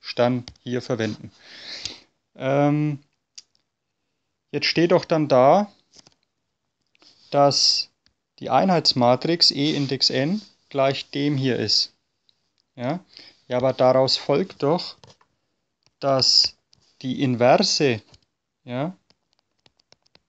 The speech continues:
von A transponiert gleich dem hier sein muss.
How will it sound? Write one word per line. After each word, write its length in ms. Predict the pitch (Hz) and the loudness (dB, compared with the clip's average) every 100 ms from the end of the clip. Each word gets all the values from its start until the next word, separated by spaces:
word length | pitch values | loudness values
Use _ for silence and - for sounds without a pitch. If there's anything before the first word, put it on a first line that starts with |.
| _ _ | _ _
von 240 | 131 127 | -4 -2
A 240 | 143 131 143 | 0 0 2
transponiert 1040 | 147 135 127 - 139 127 127 151 202 - _ _ _ _ _ _ - _ - | 2 0 0 -2 -2 -2 0 0 -2 -8 _ _ _ _ _ _ -20 _ -6
gleich 360 | 131 131 - | -2 0 -2
dem 340 | - 127 131 135 | -6 -4 -2 0
hier 180 | 147 | 0
sein 380 | 143 - 139 135 | 0 2 2 0
muss. 400 | 123 107 - - | -2 -2 -4 -6